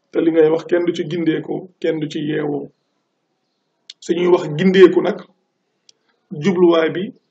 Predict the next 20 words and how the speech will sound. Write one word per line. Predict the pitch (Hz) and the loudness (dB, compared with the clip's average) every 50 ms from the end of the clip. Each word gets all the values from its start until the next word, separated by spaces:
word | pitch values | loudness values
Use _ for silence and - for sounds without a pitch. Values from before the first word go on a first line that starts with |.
| _ _ | _ _
mooy | - 160 165 165 165 165 147 139 | -8 -2 0 0 0 0 -2 -4
gindeeku | 147 185 185 180 165 170 160 156 160 - 180 190 185 - _ | -2 -2 0 2 4 4 4 2 2 0 -2 -2 -2 -6 _
ci | - - 214 220 226 - _ _ | -12 -8 -6 -6 -6 -8 _ _
dëggug | 185 156 143 165 185 185 160 196 214 202 - - _ | -14 -2 2 4 4 4 2 -2 -4 -4 -8 -16 _
Yàlla | 160 160 160 165 156 151 147 147 143 135 | -6 -2 -2 -2 -2 -4 -6 -8 -8 -8
ji, | 165 165 165 - _ _ _ _ _ _ _ _ _ _ _ _ _ _ _ _ _ _ _ _ _ _ _ _ | -10 -12 -12 -14 _ _ _ _ _ _ _ _ _ _ _ _ _ _ _ _ _ _ _ _ _ _ _ _
du | - 170 165 147 | -8 -8 -6 -6
gindeeku | 156 160 160 156 160 160 156 165 - | -6 -6 0 0 0 0 0 -4 -6
ci | - 170 | -6 -2
yoon | 160 160 165 165 160 156 | 2 2 2 2 0 -2
sàngam | - - 165 160 160 160 151 170 175 202 226 - | -4 -2 -2 -2 -2 -2 -2 -2 -2 -2 -4 -4
wala | - - 156 156 143 | -6 -6 -4 -6 -6
ci | 147 160 | -4 -4
yoon | 156 156 156 147 147 | -4 -4 -4 -4 -6
sàngam, | - 165 156 151 147 147 147 143 143 | -8 -8 -8 -6 -6 -8 -8 -8 -8
waaye | 147 147 151 151 147 139 | -8 -6 -6 -8 -8 -8
gindeeku | 147 147 160 151 160 160 151 - - | -8 -8 -4 -4 -4 -4 -4 -8 -12
ci | - 170 | -14 -12
dëggug | 151 147 185 190 185 190 175 | -2 0 0 0 0 -6 -6
Yàlla | 170 170 165 160 156 160 | -2 -2 -2 -2 -2 -4